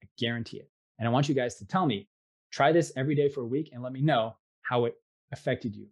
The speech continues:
And I promise you, it's really, really gonna radically change things for you, especially if you have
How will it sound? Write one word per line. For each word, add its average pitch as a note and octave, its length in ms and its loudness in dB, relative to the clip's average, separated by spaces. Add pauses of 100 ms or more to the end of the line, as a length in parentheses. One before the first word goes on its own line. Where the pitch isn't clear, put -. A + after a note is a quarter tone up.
And A2 80 -16
I - 120 -18
promise C3+ 320 -4
you, A#2+ 140 0
it's G#2+ 240 -14
really, A#2+ 240 2
really A2 220 -6
gonna G#2 180 -6
radically G#2+ 360 -4
change G#2 260 -14
things - 180 -20
for - 100 -20
you, - 80 -20 (140)
especially C#3+ 560 0
if - 180 -8
you A#2 140 -8
have A#2 240 -4